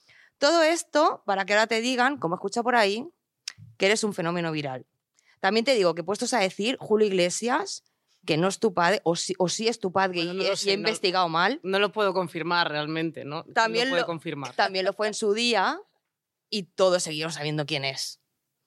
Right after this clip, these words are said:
Speaker 1: Entonces, Carolina Combo se pasa de grabar un podcast en Zoom, y este dato lo escuché en una entrevista que te hizo, eh, Cristina Mitre hace poco,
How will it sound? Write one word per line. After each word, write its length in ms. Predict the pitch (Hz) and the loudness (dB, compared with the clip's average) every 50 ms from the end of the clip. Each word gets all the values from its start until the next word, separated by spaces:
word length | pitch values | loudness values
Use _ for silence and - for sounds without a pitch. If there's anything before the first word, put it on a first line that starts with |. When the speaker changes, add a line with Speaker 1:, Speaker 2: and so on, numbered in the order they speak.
| _ _ _ _ _ _ _ _ _ _ | _ _ _ _ _ _ _ _ _ _
Speaker 1:
Entonces, 300 | - 190 185 175 - - _ | -2 -2 -2 -2 -6 -10 _
Carolina 360 | - 196 190 202 208 202 190 | -2 0 0 2 0 0 0
Combo 240 | - 254 269 277 330 | -2 -2 -2 0 -2
se 160 | 302 - 294 | -2 -2 -2
pasa 240 | 226 247 233 - 240 | -2 -4 -4 -4 -4
de 80 | 220 208 | -4 -2
grabar 340 | 202 196 185 175 180 190 226 | 0 0 2 2 2 0 0
un 160 | 240 240 220 | -2 -2 -2
podcast 680 | - 196 180 - - - - 139 135 139 139 - - - _ _ _ | -2 -2 -2 -2 -4 -6 -6 -6 -6 -6 -10 -14 -16 -16 _ _ _
en 160 | - 175 170 | -4 -4 -4
Zoom, 320 | 165 - - 220 254 302 370 403 - _ _ | -6 -4 -2 0 2 2 2 0 -2 _ _
y 220 | - 185 170 - | -8 -8 -4 -4
este 180 | 185 185 - 208 | -6 -2 0 2
dato 240 | 202 196 190 196 180 | 2 2 2 2 0
lo 40 | 185 | 0
escuché 400 | 185 180 175 170 - 196 190 185 | -2 -4 -6 -4 0 2 4 4
en 80 | 180 175 | 4 2
una 120 | 175 175 | 0 0
entrevista 400 | 170 170 180 180 180 - - 175 | -2 -2 -2 -2 -2 -2 -4 -6
que 80 | 165 175 | -4 -4
te 100 | 170 170 | -2 -2
hizo, 600 | 175 170 175 - 185 175 165 165 160 156 - _ | -4 -4 -2 0 2 4 4 2 0 -2 -6 _
eh, 240 | - 170 165 165 151 | -4 -2 -2 -2 -2
Cristina 360 | - 175 160 - 190 175 165 | -4 -4 -2 0 0 0 2
Mitre 240 | 170 180 170 - 160 | 2 0 -2 -4 -6
hace 160 | 151 - 170 | -8 -6 -6
poco, 420 | 160 - 185 190 - 269 311 370 | -2 -2 -2 2 4 4 4 4